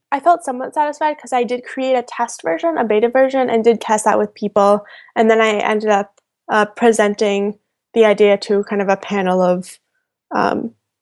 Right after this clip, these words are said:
uh, of judges at the end, and that went well. Um, but yeah, I mean, whenever I set out on a project, I always have very,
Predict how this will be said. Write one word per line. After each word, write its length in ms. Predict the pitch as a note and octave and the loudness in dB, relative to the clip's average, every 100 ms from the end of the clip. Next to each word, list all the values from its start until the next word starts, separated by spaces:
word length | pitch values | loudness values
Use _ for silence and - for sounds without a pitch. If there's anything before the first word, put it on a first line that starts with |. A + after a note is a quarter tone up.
| _ _ _ _ _ _ _ _ _ - | _ _ _ _ _ _ _ _ _ -2
uh, 300 | G3+ F#3+ F#3+ | 2 2 2
of 220 | - F3+ | 0 0
judges 460 | F#3+ F#3+ F#3 F#3+ F#3 | 2 0 0 -2 0
at 140 | F#3+ - | -2 -4
the 100 | - | -2
end, 320 | C4+ B3+ A#3+ | 2 4 2
and 100 | A3 | 2
that 180 | A3 F3+ | 2 2
went 180 | G#3+ - | 0 -2
well. 340 | G#3 G3 G3+ - _ _ | -4 -4 -6 -12 _ _
Um, 520 | A3 G#3 G3+ G3+ G#3+ - _ | -4 -4 -4 -6 -8 -14 _
but 140 | B3+ C#4+ | 2 4
yeah, 220 | A#3+ G3 | 2 0
I 60 | - | 0
mean, 260 | A#3+ G#3+ A#3 | 0 0 0
whenever 340 | B3 C4 C4+ | 2 2 2
I 360 | C4 C4 B3 A#3 | 2 2 2 -2
set 300 | - G#3+ G#3+ | -2 -2 0
out 240 | G#3+ G#3 | -2 -2
on 140 | G#3+ | -4
a 60 | G#3+ | -4
project, 440 | G#3+ G#3+ G#3 A3 | -2 -2 0 -2
I 140 | A3 G3+ | 0 0
always 240 | G3+ F#3+ | 0 -2
have 180 | G#3+ G3+ | 0 0
very, 480 | F3+ G3+ G3+ G3+ G3+ | 2 2 4 2 0